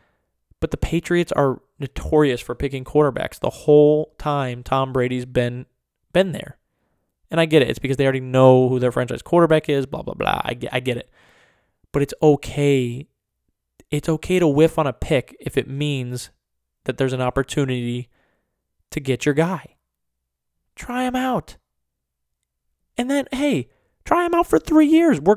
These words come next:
gonna have quarterbacks come out. Quarterbacks have never been more prepared for the N F L than they are now because of all these seven-on-seven camps, all these quarterback camps that they're going through in high school. They're starting younger. Shoot, I've seen kids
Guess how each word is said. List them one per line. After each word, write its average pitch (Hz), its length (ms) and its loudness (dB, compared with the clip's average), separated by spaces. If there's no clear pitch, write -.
gonna 208 240 2
have 196 220 -4
quarterbacks 185 500 0
come 175 200 -8
out. 185 180 -2
Quarterbacks 196 480 0
have 170 140 -2
never 165 440 2
been 160 400 0
more 156 200 0
prepared 139 500 -4
for 131 140 -4
the 135 100 -2
N 139 60 -2
F 147 100 -4
L 139 100 4
than 131 120 -4
they 127 100 -4
are 135 220 2
now 175 560 -2
because - 220 -6
of 135 100 -4
all 156 260 8
these 151 220 -2
seven-on-seven 170 720 2
camps, 160 340 -2
all 147 80 0
these 143 140 -2
quarterback 165 480 2
camps 143 300 -6
that 131 100 -8
they're 139 100 -2
going 135 220 -2
through 135 160 -6
in 127 80 -6
high - 240 -4
school. 120 280 -6
They're 117 120 -6
starting 156 440 -4
younger. 143 380 -4
Shoot, - 580 0
I've 170 280 0
seen 180 400 -6
kids 175 460 0